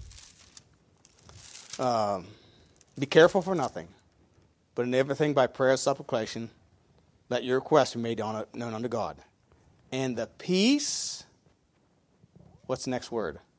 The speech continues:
"Of, of God." It's not peace you create. It's peace that God gives you when you cast all your care upon him.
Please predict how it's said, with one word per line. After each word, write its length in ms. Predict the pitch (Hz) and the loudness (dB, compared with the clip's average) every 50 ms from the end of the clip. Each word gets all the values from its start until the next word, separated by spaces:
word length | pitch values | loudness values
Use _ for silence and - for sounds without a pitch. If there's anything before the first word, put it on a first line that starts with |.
| _ _ _ _ _ _ _ _ _ _ _ _ _ _ _ _ _ _ _ - | _ _ _ _ _ _ _ _ _ _ _ _ _ _ _ _ _ _ _ 0
"Of, 640 | 127 135 127 113 98 90 80 - - - - - - _ _ _ _ _ _ _ _ _ _ _ _ _ _ _ _ _ _ _ _ _ _ _ _ _ _ | 2 2 2 2 0 -2 -6 -10 -18 -20 -20 -20 -20 _ _ _ _ _ _ _ _ _ _ _ _ _ _ _ _ _ _ _ _ _ _ _ _ _ _
of 420 | 131 127 120 104 95 87 - - - - - - _ _ _ _ _ _ _ _ _ _ _ _ | -2 -2 0 -2 -4 -6 -10 -14 -20 -20 -20 -20 _ _ _ _ _ _ _ _ _ _ _ _
God." 300 | - - 82 60 - - - _ _ _ _ _ _ _ _ _ _ _ _ _ _ _ _ _ _ | -8 -6 -6 -6 -8 -14 -20 _ _ _ _ _ _ _ _ _ _ _ _ _ _ _ _ _ _
It's 160 | - - - | -20 -10 -4
not 260 | 165 190 196 185 - - _ _ _ _ | -2 0 0 0 0 -2 _ _ _ _
peace 400 | - 175 185 180 170 - - - | -2 0 0 0 0 -2 -4 -4
you 120 | 147 139 | -4 -4
create. 560 | 131 - - 113 107 113 117 107 90 82 73 - _ _ _ _ _ _ _ _ _ _ _ _ _ _ _ _ | -4 -4 -6 -6 -4 -4 -4 -4 -6 -8 -12 -16 _ _ _ _ _ _ _ _ _ _ _ _ _ _ _ _
It's 300 | 135 123 - - - - | -4 -4 -4 -6 -12 -16
peace 540 | - - 160 151 131 123 117 - - - _ _ _ _ _ _ _ _ _ _ | -8 -4 -2 -2 -2 -2 -4 -8 -14 -16 _ _ _ _ _ _ _ _ _ _
that 260 | 117 101 - - 101 | -8 -8 -8 -10 -10
God 300 | 101 104 98 92 87 - | -8 -6 -6 -6 -8 -8
gives 280 | 92 98 92 82 73 - | -10 -10 -10 -10 -12 -16
you 200 | 65 55 57 - - _ _ _ _ _ _ _ _ _ _ _ _ _ _ _ _ _ _ _ _ _ _ _ _ _ _ _ _ | -18 -20 -20 -20 -20 _ _ _ _ _ _ _ _ _ _ _ _ _ _ _ _ _ _ _ _ _ _ _ _ _ _ _ _
when 280 | - 117 123 123 123 120 | -6 -4 -2 -2 -2 -2
you 360 | 120 113 107 104 104 98 - _ _ _ _ _ _ _ - - - - _ - - _ _ _ _ _ _ _ _ - _ _ _ _ _ _ _ _ _ _ _ _ _ _ _ - | -4 -4 -4 -6 -8 -10 -12 _ _ _ _ _ _ _ -20 -20 -20 -20 _ -20 -20 _ _ _ _ _ _ _ _ -20 _ _ _ _ _ _ _ _ _ _ _ _ _ _ _ -4
cast 360 | - 135 123 117 - - - | -2 0 0 0 -2 -2 -2
all 160 | 117 113 110 | -2 -2 -2
your 140 | 104 101 98 | -4 -8 -8
care 180 | - 110 101 | -6 -6 -6
upon 280 | 98 92 - 104 98 95 | -6 -4 -6 -8 -6 -6
him. 320 | - 127 110 87 76 67 | -6 -6 -6 -8 -10 -16